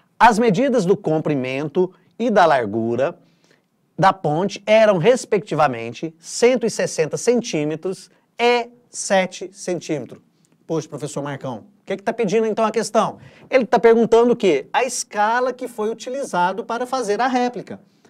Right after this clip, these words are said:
Vamos encontrar essa escala? Olha só,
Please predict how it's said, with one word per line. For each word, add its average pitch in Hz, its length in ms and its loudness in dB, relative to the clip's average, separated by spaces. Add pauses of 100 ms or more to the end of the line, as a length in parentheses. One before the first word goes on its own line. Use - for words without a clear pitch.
(280)
Vamos 240 240 2
encontrar 156 380 -4
essa 123 160 -8
escala? 135 500 0 (340)
Olha 226 200 4
só, 101 280 4